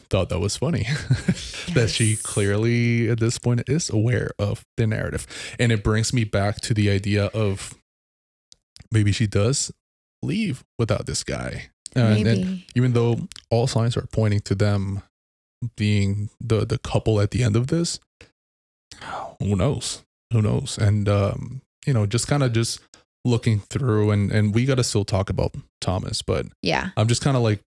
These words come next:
Speaker 1: looking through what's on Reddit and, you know, I see that. And I, I, who's it? Michael, Michael A has an interview with, uh, Becca Kufrin, uh, Kufrin,
Speaker 2: Kufrin, mm-hmm.
Speaker 1: um, and her co-host, I, I,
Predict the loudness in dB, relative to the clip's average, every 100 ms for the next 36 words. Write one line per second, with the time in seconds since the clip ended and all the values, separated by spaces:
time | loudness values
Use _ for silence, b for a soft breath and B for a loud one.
0 | _ -6 2 2 4 2 2 2 2 4
1 | 2 2 0 0 -8 -2 0 2 2 4
2 | 4 2 0 -4 -8 B _ _ _ 0
3 | 2 2 2 2 4 2 2 2 2 0
4 | -4 -20 -20 _ _ _ -6 -6 -4 -10
5 | -12 -16 _ _ -2 -2 -2 -8 -12 -18
6 | -4 2 2 2 2 2 2 2 0 0
7 | 2 2 -2 _ _ _ _ -2 2 2
8 | 2 4 4 4 4 0 0 0 0 -4
9 | -12 -2 -2 0 -2 0 -2 0 -4 -4
10 | -4 0 0 2 0 2 4 2 2 0
11 | 0 -2 _ _ _ 0 2 4 2 2
12 | 2 2 0 -2 -6 _ -20 _ _ -10
13 | -2 -2 -4 -6 0 2 2 2 2 2